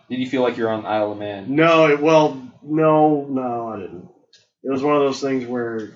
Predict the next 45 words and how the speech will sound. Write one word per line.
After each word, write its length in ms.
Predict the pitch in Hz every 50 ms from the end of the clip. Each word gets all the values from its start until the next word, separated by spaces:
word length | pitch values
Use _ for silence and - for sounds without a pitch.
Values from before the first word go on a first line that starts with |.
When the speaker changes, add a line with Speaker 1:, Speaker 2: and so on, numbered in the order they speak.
| - -
Speaker 2:
I 60 | 117
jumped 380 | 107 98 113 127 131 131 - 127
it, 220 | 117 117 - -
and 360 | - 107 107 107 107 101 90 - 98 92 87 - - _ _ _ _
the, 80 | 107 107
the 80 | 98 - - _
bike 320 | 110 110 113 113 104 92 98
doesn't, 380 | 107 107 101 104 95 - 90
like, 180 | 90 87 90 90 - _ _ _ _ _ _ _ _ _ _ - _ _ _ - 101
not 180 | 82 78 76
having 300 | 87 101 98 95 95 87
both 260 | 82 95 92 - -
tires 240 | - 95 90 92 101 101
on 60 | 101
the 60 | 104
ground. 260 | 104 107 117 123 127 - _ _
Speaker 1:
Huh? 220 | - 123 143 160 156 - - - _ _
Speaker 2:
So 200 | - - 120 107
when 100 | 113 117
I 100 | 113 107
landed, 400 | 104 104 107 110 117 113 113 101 101
it 100 | 110 110
just 180 | 113 113 - -
went, 140 | 120 107 - - - _ _ _ _ _ _ _
"No." 280 | 98 104 82 - - - _ _ _
Speaker 1:
<laughs> 160 | _ _ -
Never 680 | 170 170 - 180 190 254 254 117 123 135 127 127 143 147
again. 280 | 143 139 135 120 104 135 123 - - 117 - - 117 110
Speaker 2:
No. 360 | 113 107 95 87 87 - - - _ _ _ _
Speaker 1:
Well, 260 | - 143 135 131 147
it 160 | 156 151 -
could 140 | - 175 160
be 80 | 165 160
worse. 340 | 135 120 110 113 110 -
It 80 | 117 117
could 240 | - - 123 110 -
totally 380 | - 131 135 135 127 120 117
tell 160 | 113 120 110 110
you 140 | 107 107
no 160 | 107 107 104 104
and 80 | 95
just 140 | 98 98 - -
throw 200 | 113 113 107 104
you 220 | 98 101 104 95 98
off. 240 | 101 95 87 - -